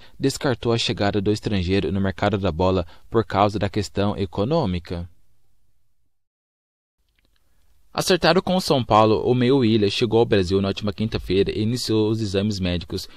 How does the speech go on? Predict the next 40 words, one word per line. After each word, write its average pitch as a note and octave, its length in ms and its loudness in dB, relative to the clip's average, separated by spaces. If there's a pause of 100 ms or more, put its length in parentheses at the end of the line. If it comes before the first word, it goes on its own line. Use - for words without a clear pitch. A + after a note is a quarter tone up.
(140)
O - 80 0
atleta A2 420 2
deve G#2 200 2
fazer G#2 300 -2
a G#2 40 2
segunda A2+ 380 -2
parte G2 400 -2
das F#2+ 260 -2
avaliações G2+ 720 -2 (260)
nesta G#2 220 -2
sexta-feira. F#2+ 760 -2 (320)
Esse D3+ 320 0
é B2+ 40 2
um B2+ 60 -2
dos C3 140 -4
passos A#2 340 -6
finais A2 440 0
para G2 320 0 (220)
concretizar C3 580 -2
a A2 60 0
transferência G#2 760 -2 (280)
antes A#2 240 -2
de, A2+ 180 -4 (100)
antes A#2+ 240 -4
da A2 120 0
assinatura A2+ 500 -2
do B2+ 100 0
contrato G2 540 0
e - 60 -2
do G#2+ 100 0
anúncio G2 540 -2
do F#2 180 0
clube. G#2 560 2 (1600)
O E3+ 100 10
Willian, F#3 180 12
de D#3+ 120 6
trinta E3 320 0
e F#4+ 40 2
quatro E3+ 360 2
anos, A2+ 300 4